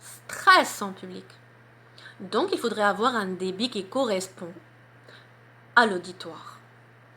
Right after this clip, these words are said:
Je passe au quatrième conseil. L'articulation.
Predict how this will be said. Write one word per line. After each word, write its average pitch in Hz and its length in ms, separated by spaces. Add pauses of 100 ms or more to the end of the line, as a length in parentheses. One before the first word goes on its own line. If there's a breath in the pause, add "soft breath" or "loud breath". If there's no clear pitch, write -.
(340 loud breath)
Je 226 160 (140)
passe 370 240
au 247 60
quatrième 320 520
conseil. 220 600 (1160 soft breath)
L'articulation. 269 2500